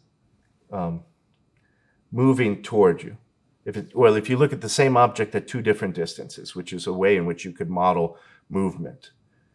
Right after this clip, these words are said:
the one, that same object seen closer will occupy a larger angle of your vision, and so it will look bigger to you.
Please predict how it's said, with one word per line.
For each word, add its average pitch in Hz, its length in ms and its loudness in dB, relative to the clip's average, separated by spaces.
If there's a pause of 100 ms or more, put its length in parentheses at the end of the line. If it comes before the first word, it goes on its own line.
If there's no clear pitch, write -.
(640)
the 123 120 -4
one, 160 460 6
that 139 200 6
same 165 280 2
object 135 340 2
seen 117 600 -4
closer 120 540 2
will 90 400 2
occupy 117 500 2
a 98 80 4
larger 117 500 4
angle 107 460 -2
of 90 120 -2
your 92 140 -6
vision, 90 420 -6
and 98 120 -16
so 113 200 0
it 107 100 0
will 123 180 -2
look 170 220 -4
bigger - 300 -4
to - 200 -20
you. - 120 -20